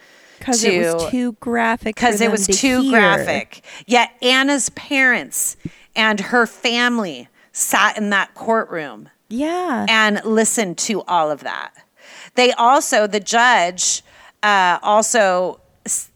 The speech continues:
Speaker 2: after every hour of trial, they had to take a mandatory fifteen-minute break because Boy B was actually starting to have panic attacks.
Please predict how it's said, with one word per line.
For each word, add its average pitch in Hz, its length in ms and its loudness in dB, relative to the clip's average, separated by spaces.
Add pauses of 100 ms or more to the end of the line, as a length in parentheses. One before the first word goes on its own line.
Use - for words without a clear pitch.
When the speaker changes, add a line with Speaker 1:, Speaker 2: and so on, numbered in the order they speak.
(120)
Speaker 2:
after 208 520 0
every 220 380 0 (140)
hour 226 720 2 (160)
of 196 560 0
trial, 214 800 2 (100)
they 196 200 2
had 190 240 -2
to 185 80 -10
take 214 280 -6
a 156 100 -4
mandatory 185 1000 -4
fifteen-minute 180 880 -8
break 180 580 -6 (460)
because 196 440 0
Boy 208 680 0
B 220 360 -2
was 175 220 -4
actually 180 480 -4
starting 170 400 -4
to 175 60 -4
have 165 260 -6
panic 165 400 -6
attacks. - 720 -2